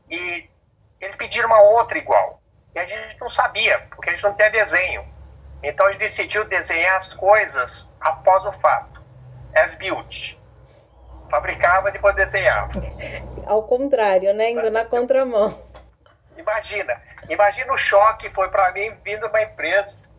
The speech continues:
Speaker 1: de três mil engenheiros. Aí mais pra frente as coisas foram andando, foram crescendo e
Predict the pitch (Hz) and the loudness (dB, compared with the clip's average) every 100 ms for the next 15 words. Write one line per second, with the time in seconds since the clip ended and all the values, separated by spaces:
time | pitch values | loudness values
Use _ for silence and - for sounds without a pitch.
0 | _ _ - - - 180 180 147 147 165 | _ _ -20 -12 -6 -6 -6 -10 -10 -6
1 | 170 160 - - _ _ - 156 156 151 | -4 -4 -6 -20 _ _ -12 -8 -6 -4
2 | 139 131 101 - - - - _ _ _ | -4 -4 -4 -10 -20 -20 -20 _ _ _
3 | _ _ - 233 294 294 269 254 262 269 | _ _ -2 2 2 2 0 0 -2 -2
4 | 262 233 - 247 247 247 - - 180 - | -2 -2 -4 -2 0 0 -2 -2 2 4
5 | 247 262 180 202 214 - _ _ - 135 | 2 2 2 2 0 -10 _ _ -6 -4
6 | 156 196 202 - 180 196 208 - - _ | -2 -2 -2 -2 2 2 2 -6 -20 _
7 | _ _ - - - | _ _ -14 -12 -12